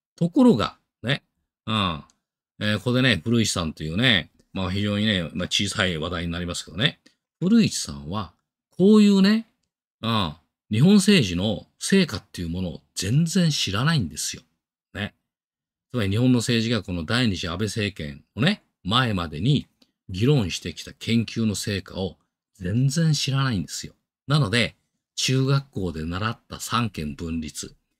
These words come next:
ここから脱することがね、未だにできないんですよ。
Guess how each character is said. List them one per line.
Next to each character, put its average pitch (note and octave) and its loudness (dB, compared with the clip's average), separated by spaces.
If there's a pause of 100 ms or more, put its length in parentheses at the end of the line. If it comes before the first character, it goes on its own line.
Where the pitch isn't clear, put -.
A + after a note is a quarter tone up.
(400)
こ D#3 -2
こ G#3+ 4
か G#3+ 4
ら F#3 6
脱 A2 -2
す - 0
る G3+ 2
こ G3 -2
と D#3 0
が F2 -4
ね、 E2+ -8
未 B2+ 0
だ F#3 0
に D#3+ 2
で A2+ -4
き G3 2
な D#3 4
い E2+ -2
ん D2 -6
で D2+ -14
す - -6
よ。 - -10